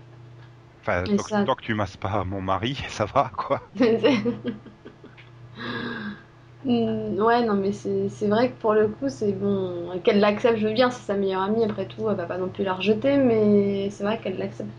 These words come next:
Speaker 2: vachement facilement, quand même.
Speaker 1: Et, et d'ailleurs, je pense que, voilà, le, le, le, le sentiment qu'on a sur cette deuxième partie de saison, enfin, il,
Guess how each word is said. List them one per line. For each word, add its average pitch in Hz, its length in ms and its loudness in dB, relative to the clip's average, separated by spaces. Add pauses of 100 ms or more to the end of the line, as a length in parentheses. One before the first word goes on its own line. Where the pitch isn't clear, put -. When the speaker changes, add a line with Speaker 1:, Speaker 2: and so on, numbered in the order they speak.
(180)
Speaker 2:
vachement 233 300 0
facilement, 202 500 -2
quand 170 80 -12
même. - 1900 -16 (100)
Speaker 1:
Et, 110 100 -6
et - 20 -4
d'ailleurs, 113 300 -2
je - 120 -18
pense - 240 -8
que, 92 180 -10 (380)
voilà, 117 260 -2
le, 90 200 -4
le, 95 180 -6
le, 92 320 -6
le 95 140 -6
sentiment 107 440 -6
qu'on 95 220 -6
a 98 80 0
sur - 220 -12
cette 87 200 -8
deuxième 90 320 -4
partie - 300 -4
de 82 80 -16
saison, 104 380 -6 (800)
enfin, 82 220 -4
il, 82 260 -8